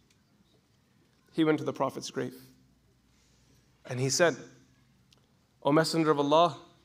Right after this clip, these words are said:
Allah says in the Quran, وَلَوْ أَنَّهُمْ إِذْ ظَلَمُوا أَنفُسَهُمْ جَاءُوكَ فَاسْتَغْفَرُوا اللَّهَ وَاسْتَغْفَرَ لَهُمُ الرَّسُولُ لَوَجَدُوا اللَّهَ تَوَّابًا رَحِيمًا."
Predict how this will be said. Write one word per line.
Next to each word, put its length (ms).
Allah 240
says 220
in 80
the 60
Quran, 360
وَلَوْ 280
أَنَّهُمْ 420
إِذْ 120
ظَلَمُوا 520
أَنفُسَهُمْ 460
جَاءُوكَ 340
فَاسْتَغْفَرُوا 720
اللَّهَ 260
وَاسْتَغْفَرَ 640
لَهُمُ 320
الرَّسُولُ 340
لَوَجَدُوا 400
اللَّهَ 280
تَوَّابًا 360
رَحِيمًا." 300